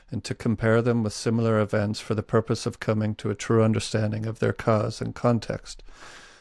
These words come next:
So I liked the way you put that. I was wondering if you could, uh, talk about that a little bit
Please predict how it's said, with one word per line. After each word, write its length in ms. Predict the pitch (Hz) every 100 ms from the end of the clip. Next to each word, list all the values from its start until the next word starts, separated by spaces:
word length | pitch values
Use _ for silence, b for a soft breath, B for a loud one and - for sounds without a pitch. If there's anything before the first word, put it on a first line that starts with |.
| B
So 180 | 143 123
I 120 | 127
liked 560 | 127 151 - - - - -
the 80 | -
way 220 | 117 113
you 340 | 110 107 113 - - b b - - -
put 220 | - 131
that. 460 | - 107 110 - - _ B B B B B B 135
I 20 |
was 120 | 120
wondering 280 | 127 127 117
if 160 | 107
you 80 | 110
could, 400 | - 107 98 - -
uh, 280 | 107 104 - - _ _ _ -
talk 220 | 120 -
about 260 | - 104
that 420 | - 107 - - -
a 60 | 110
little 180 | 107 123
bit 180 | -